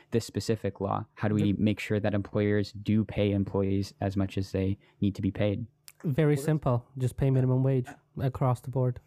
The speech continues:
Speaker 1: I see. You'd hardcore be in favor of ending the tipped minimum wage.
Speaker 2: Absolutely.
Speaker 3: Yeah, but, like, uh, short of doing that, right, I think that sort of the obvious efforts that come into mind here, right, revolve around,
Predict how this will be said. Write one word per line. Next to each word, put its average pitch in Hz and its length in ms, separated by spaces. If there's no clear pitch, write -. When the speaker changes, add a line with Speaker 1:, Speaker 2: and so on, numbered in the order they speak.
Speaker 1:
I 113 140
see. 101 320
You'd 117 220
hardcore 120 500
be 104 160
in 98 100
favor 101 380
of 101 260
ending 101 300
the 101 80
tipped - 260
minimum - 320
wage. - 380
Speaker 2:
Absolutely. 131 560
Speaker 3:
Yeah, 165 140
but, 110 80
like, 117 180
uh, 127 160
short 170 280
of 127 80
doing 107 200
that, 104 220
right, 110 120
I 98 40
think 110 180
that 117 120
sort 123 160
of 117 160
the 123 100
obvious 131 400
efforts 113 300
that - 60
come 107 120
into 101 120
mind 101 200
here, 113 320
right, 120 100
revolve 120 400
around, 113 320